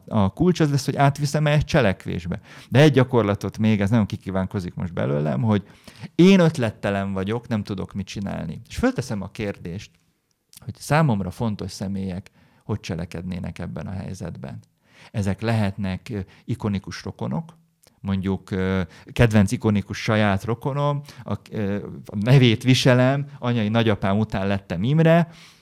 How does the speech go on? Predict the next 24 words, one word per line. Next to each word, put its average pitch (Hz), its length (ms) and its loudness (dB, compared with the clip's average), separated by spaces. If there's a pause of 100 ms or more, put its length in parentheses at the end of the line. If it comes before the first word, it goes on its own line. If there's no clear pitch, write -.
(500)
aki - 280 -4
túlélte 113 520 4
a, 95 320 4
az 113 100 0
orosz 110 280 2
fogságot 104 720 -4
negyvenöt 98 520 -2
után, 175 460 -4 (640)
és 101 300 -6 (240)
amikor 127 240 2
úgy 208 120 4
elakadok 110 640 2
a 104 80 -8
napi 131 260 -6
konfliktusaimban, 95 1200 -12
szeretném 113 460 2
jelezni, 107 280 4
hogy 104 80 4
a 95 120 0 (120)
pszichológusnak 117 520 0
is - 140 -4
van 113 240 4
rengeteg 120 540 6
konfliktusa, 120 880 4